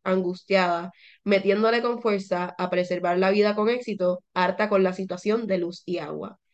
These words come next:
¿Qué más, Fiona, Puerto Rico? Este tweet corrió las redes, este, hubo mucha gente que lo publicó sin darle crédito a Yara, pero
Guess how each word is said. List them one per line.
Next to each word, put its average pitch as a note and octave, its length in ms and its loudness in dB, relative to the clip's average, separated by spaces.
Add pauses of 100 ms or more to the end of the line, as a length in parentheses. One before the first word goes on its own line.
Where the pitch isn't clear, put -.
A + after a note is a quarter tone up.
(240)
¿Qué G3+ 180 4
más, - 460 -2 (200)
Fiona, F3 420 -2
Puerto E3+ 280 -8
Rico? - 400 -12 (680)
Este G#3 260 2
tweet A3+ 200 -4 (160)
corrió F3+ 400 4
las F#3 160 -2
redes, F3+ 360 0 (140)
este, F#3+ 320 -2
hubo F3+ 180 2
mucha F#3+ 240 0
gente F#3+ 380 0
que F3 240 -4
lo E3+ 120 -4
publicó F3 320 -4
sin F3+ 220 -4
darle F3 260 0
crédito G3 380 2
a F#3+ 80 4
Yara, F#3+ 400 2
pero A3 460 2